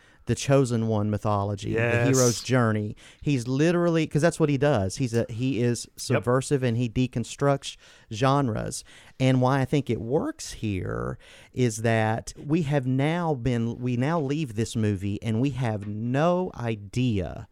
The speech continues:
Speaker 1: where we're going in episode nine. We literally could, I mean, it could come up and it could be fifteen years since the end. He has taken all these things. Who is Rey's parents? Doesn't matter. Who is, who is Snoke?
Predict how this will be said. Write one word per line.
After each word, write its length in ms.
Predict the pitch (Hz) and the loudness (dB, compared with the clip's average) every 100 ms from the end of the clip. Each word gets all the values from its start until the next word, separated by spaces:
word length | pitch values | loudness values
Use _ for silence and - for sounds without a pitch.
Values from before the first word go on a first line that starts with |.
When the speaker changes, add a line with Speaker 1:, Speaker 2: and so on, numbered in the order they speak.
| _ - - | _ -20 -2
Speaker 1:
where 180 | 117 | 0
we're 140 | 113 113 | 2 2
going 540 | 107 113 107 101 107 | 2 4 4 0 -4
in 180 | - 117 | -4 0
episode 500 | 107 110 - 110 104 | 0 0 -4 -4 -2
nine. 440 | 101 98 - - - - - | -2 -4 -6 -10 -12 -18 -6
We 180 | 120 139 | 0 2
literally 760 | 127 156 175 143 127 107 101 | 2 2 0 0 2 0 -2
could, 240 | - 131 - | -2 -2 0
I 60 | 127 | 2
mean, 160 | 131 | 2
it 100 | 160 | 2
could 160 | - 160 | 0 -2
come 220 | 156 139 | 0 2
up 220 | 139 139 | 2 2
and 100 | 120 | 0
it 100 | 120 | -2
could 120 | - 117 | 0 -2
be 100 | 117 | -2
fifteen 460 | - 143 - 139 | 0 0 2 0
years 280 | 123 127 113 | 0 -2 -4
since 220 | - 107 | -6 -8
the 220 | - 110 110 | -8 -6 -2
end. 280 | 101 98 - - - - | -2 -2 -6 -16 -20 -18
He 220 | - 170 | -2 2
has 380 | 143 123 113 - - - | 4 4 4 0 -10 -14
taken 720 | - 170 160 127 110 113 135 - | 0 0 4 2 2 0 -6 -4
all 220 | 127 147 | 2 2
these 220 | 160 165 | 2 -2
things. 380 | - 123 104 95 - - | -2 -2 -2 -6 -14 -4
Who 140 | 160 | 0
is 120 | 160 | 2
Rey's 220 | 147 143 | 0 -2
parents? 460 | - 135 110 101 - | -2 0 0 -2 -4
Doesn't 340 | - 127 120 | 0 0 0
matter. 440 | 117 107 98 92 107 - - - | -2 0 0 -2 -6 -12 -20 0
Who 200 | 160 160 | 2 6
is, 360 | 151 143 131 - - _ - | 8 6 4 -6 -20 _ 0
who 140 | 156 | 2
is 160 | 151 - | 4 0
Snoke? 400 | 147 135 107 104 | 0 0 0 -2